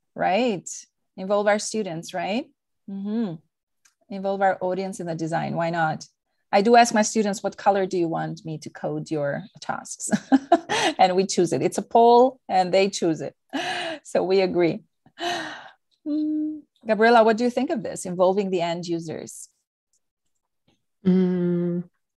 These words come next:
Speaker 1: It's not always
Speaker 2: I think
Speaker 1: possible, is it?
Speaker 2: No, it's, it, it has to, there's something, there's a, a tool that is done in professional writing. It's called usability testing.
Speaker 1: Mm-hmm.
Speaker 2: Uh, so you basically interact, uh, uh, you provide a certain material, uh, you potential audience,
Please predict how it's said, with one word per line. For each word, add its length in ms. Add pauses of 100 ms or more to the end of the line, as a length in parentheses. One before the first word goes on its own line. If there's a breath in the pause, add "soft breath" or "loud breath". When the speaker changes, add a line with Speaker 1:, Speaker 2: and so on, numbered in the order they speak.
(120)
Speaker 1:
It's 100
not 140
always 340
Speaker 2:
I 80
think 160
Speaker 1:
possible, 240
is 200
it? 160
Speaker 2:
No, 180
it's, 200
it, 200
it 220
has 180
to, 100
there's 200
something, 280
there's 240
a, 420
a 40
tool 260
that 120
is 160
done 240
in 140
professional 420
writing. 200
It's 120
called 160
usability 520
testing. 520 (480 soft breath)
Speaker 1:
Mm-hmm. 160
Speaker 2:
Uh, 180
so 200
you 260
basically 600
interact, 760
uh, 360
uh, 160
you 440
provide 340
a 60
certain 260
material, 540 (320)
uh, 80
you 280 (200)
potential 340
audience, 500